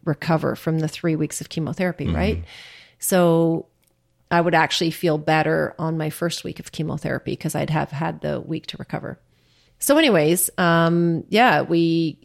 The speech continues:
Speaker 1: did that cycle. Uh, I started chemotherapy mid-February and I had chemotherapy right through until mid-September.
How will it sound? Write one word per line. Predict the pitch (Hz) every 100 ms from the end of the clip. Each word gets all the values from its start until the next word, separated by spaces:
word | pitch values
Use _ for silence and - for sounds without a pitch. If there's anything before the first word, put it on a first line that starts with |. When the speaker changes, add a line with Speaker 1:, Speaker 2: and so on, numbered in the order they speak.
| 156
Speaker 1:
did | 175 170
that | 160 156 -
cycle. | - 151 - 156 156 156 160 -
Uh, |
I | 165 156 151 - - _ _ -
started | 175 196 190 175
chemotherapy | 202 185 170 - 160 160 185 175 170
mid-February | 160 165 156 - 160 156 170 190 220 247 -
and | 175 170 165
I | 160
had | 160 170 165
chemotherapy | - 175 170 170 165 - 170 165 160 156
right | 165 175 -
through | - 165
until | 156 165 160
mid-September. | 151 - - - 147 - 147